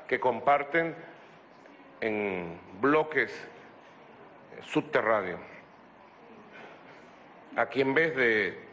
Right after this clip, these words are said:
sonar los tambores de la guerra, están sonando los tambores de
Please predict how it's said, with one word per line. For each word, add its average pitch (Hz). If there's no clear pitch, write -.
sonar 123
los 160
tambores 143
de 156
la 143
guerra, 165
están 135
sonando 147
los 143
tambores 131
de 117